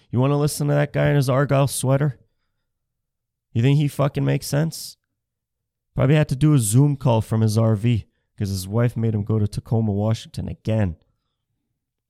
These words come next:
Again, same campsite. They're going to the same campsite. They do the same fucking vlog.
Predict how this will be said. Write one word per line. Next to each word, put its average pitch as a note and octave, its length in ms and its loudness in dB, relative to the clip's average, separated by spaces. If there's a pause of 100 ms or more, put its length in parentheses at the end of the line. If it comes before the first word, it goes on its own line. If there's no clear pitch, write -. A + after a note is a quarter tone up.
(840)
Again, B2+ 400 0 (120)
same C#3 320 -2
campsite. C#3 640 -2 (240)
They're G#2 140 -2
going C3 220 0
to C3+ 60 2
the A#2+ 80 0
same D3+ 360 -4
campsite. C#3 580 -4 (240)
They A#2 100 -4
do A#2 140 -2
the A#2 80 0
same C3+ 280 -2
fucking A#2 400 -4
vlog. A2 320 -2